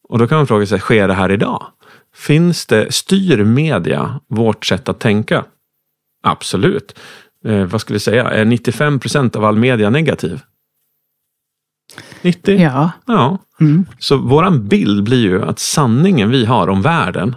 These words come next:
Speaker 1: är rätt negativ.
Speaker 2: Väldigt. Jag tycker
Speaker 1: Mm.
Speaker 2: det är synd.
Speaker 1: Ja.
Speaker 2: Ja.
Speaker 1: Och det som är, det jag, det man kommer fram till med sanningar, det är ju att det är väldigt få som har valt sina egna. De flesta s-,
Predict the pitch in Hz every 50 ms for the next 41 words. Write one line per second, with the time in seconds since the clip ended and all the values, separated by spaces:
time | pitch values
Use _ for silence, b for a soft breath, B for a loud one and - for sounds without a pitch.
0 | - - 123 98 90 92 - - 156 151 107 85 - - 87 87 - - _ _
1 | _ _ _ 156 165 170 165 151 147 143 - 147 131 - - - 156 - 107 101
2 | 98 95 143 135 139 135 - - - 143 135 139 135 - _ _ _ 120 117 110
3 | - 107 120 - - _ _ _ _ B B B B B B B B B B B
4 | B B B B _ - 127 127 127 123 - - - _ - 117 131 123 131 127
5 | 123 - 139 135 127 123 120 113 113 113 117 120 131 139 131 117 110 - 98 113
6 | 120 123 117 - 123 113 104 147 139 127 117 - 107 101 104 - - 104 104 117
7 | 127 120 101 95 98 110 107 104 101 101 98 98 95 98 98 - - - - -
8 | - - _ _ _ _ _ _ _ _ _ _ _ _ _ _ _ _ _ _
9 | _ _ _ _ _ _ _ _ _ _ _ _ _ _ _ _ _ _ - 117
10 | 104 101 156 - 202 202 139 - - 113 131 127 - 95 92 92 110 120 110 101
11 | - - 107 95 92 90 87 87 104 104 92 95 - - _ _ _ _ _ _
12 | _ _ _ _ _ _ _ _ 135 123 131 123 - 143 113 107 - - - 117
13 | 107 104 - - - _ _ _ _ _ _ _ _ _ _ _ - - -